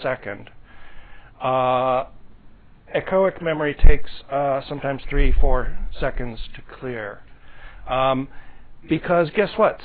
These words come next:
Sound moves a lot more slowly than light does. And we receive information about our environment, not always immediately, but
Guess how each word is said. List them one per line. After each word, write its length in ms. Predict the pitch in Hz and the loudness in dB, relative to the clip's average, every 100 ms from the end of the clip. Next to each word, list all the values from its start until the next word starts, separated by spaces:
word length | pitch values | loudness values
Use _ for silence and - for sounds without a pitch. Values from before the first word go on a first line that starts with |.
| - | 0
Sound 400 | 170 180 170 151 | 4 4 2 0
moves 580 | 165 226 196 180 165 - - - - - | 0 0 0 0 -2 -8 -18 -18 -14 -4
a 80 | 143 | 2
lot 240 | 151 165 | 4 4
more 180 | 156 147 | 0 -2
slowly 500 | - 165 185 175 147 | -2 0 2 2 0
than 200 | 143 143 | 0 2
light 260 | 160 180 | 0 0
does. 260 | 135 104 98 - - - - - - - - - | -6 -8 -8 -16 -20 -20 -20 -20 -20 -20 -16 -4
And 680 | 160 220 196 160 156 156 151 - | 0 2 4 4 4 0 -6 -8
we 160 | 170 165 | 0 2
receive 720 | 170 165 - 226 240 220 190 - | 2 4 4 6 4 2 -2 -4
information 760 | 190 190 - 175 185 196 - 165 | -4 -4 -4 -2 -2 -2 -2 -2
about 260 | 160 165 | 2 2
our 220 | 151 143 | 4 2
environment, 800 | 139 139 156 220 220 147 117 120 - - - - - - - - - | 0 -2 2 2 0 -4 -6 -8 -12 -20 -20 -20 -20 -20 -20 -20 -14
not 240 | 147 165 190 | 0 4 4
always 460 | 202 190 180 160 - - - | 4 4 2 2 -2 -18 -8
immediately, 720 | 151 160 202 240 180 139 131 | -4 -2 -2 0 -2 -2 -4
but 140 | 127 | -4